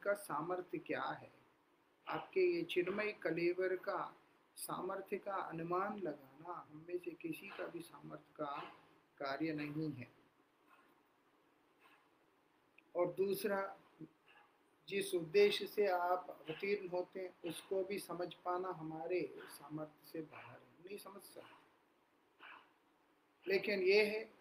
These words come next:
कि भक्तों को आह्लाद देने के लिए आप प्रकट होते हैं,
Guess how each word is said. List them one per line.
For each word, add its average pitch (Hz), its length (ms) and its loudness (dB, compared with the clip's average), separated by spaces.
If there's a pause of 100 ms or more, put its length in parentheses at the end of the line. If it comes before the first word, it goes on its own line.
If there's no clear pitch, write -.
(320)
कि 190 120 6
भक्तों 170 500 -2
को 233 140 0 (220)
आह्लाद 190 440 4
देने 208 440 4
के 185 200 2
लिए 185 260 0
आप 160 300 -4
प्रकट 160 440 0
होते 156 260 -2
हैं, 151 340 -8